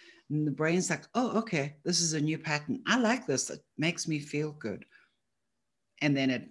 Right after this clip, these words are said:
it gets you to the goal. You know, not sharing feelings too. It's just something you learn and you develop. And, and once you're able to grasp it and believe it through the process that I take people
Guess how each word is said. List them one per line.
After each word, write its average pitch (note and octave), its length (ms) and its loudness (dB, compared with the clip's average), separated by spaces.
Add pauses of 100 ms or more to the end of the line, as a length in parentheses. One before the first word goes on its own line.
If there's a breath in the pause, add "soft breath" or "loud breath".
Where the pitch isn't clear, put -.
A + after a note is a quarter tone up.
it C3 180 -8
gets A#2+ 260 -2
you B2+ 60 -6
to - 140 -8
the A#2 100 -8
goal. A#2 380 -6
You E3+ 120 0
know, E3+ 100 2
not E3+ 220 2
sharing D3+ 400 4
feelings C#3 520 0
too. B2+ 380 -4
It's - 160 -14
just - 320 -12 (580 loud breath)
something C3+ 380 -2
you C#3+ 140 4
learn C3+ 480 4
and B2+ 180 2
you B2+ 80 -2
develop. C3 640 0
And, B2+ 260 -2
and C3+ 160 -4
once C3 260 -2
you're C3 140 2
able C3 280 0
to C3 360 -6 (180)
grasp C#3+ 440 0
it C3 80 0
and B2 100 0
believe C3 420 0
it A#2+ 220 -4
through C3 140 -2
the A2+ 100 -4
process B2+ 540 -4
that A#2 120 -6
I A2 80 -4
take F3 300 -6
people B2+ 280 -8